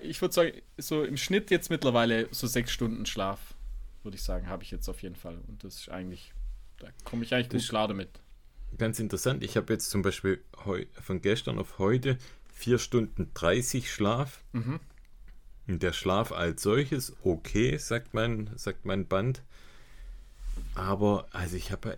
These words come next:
Speaker 2: echt regelmäßig, dass ich eine Stu-, also mindestens eine Stunde quasi in der Nacht wach bin.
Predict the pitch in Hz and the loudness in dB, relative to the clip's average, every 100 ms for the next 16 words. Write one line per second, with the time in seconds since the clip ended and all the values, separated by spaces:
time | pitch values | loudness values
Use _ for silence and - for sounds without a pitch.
0 | - 123 - 113 120 127 120 110 120 127 | -2 -2 0 0 4 4 4 2 2 -2
1 | - 110 - 104 - - 87 104 123 123 | 2 0 2 -2 -4 -12 -6 -4 -2 0
2 | 117 - - 95 - 98 107 151 160 135 | 0 -2 -4 -4 0 2 6 6 4 2
3 | 127 107 - 95 120 131 - 113 120 123 | -2 -4 -2 0 2 2 2 2 2 4
4 | 120 113 - - 107 98 101 104 80 92 | 2 2 -4 -6 0 2 2 0 0 0
5 | 90 92 - 82 85 - - 85 80 | 0 -2 -4 -2 -2 -2 -2 0 0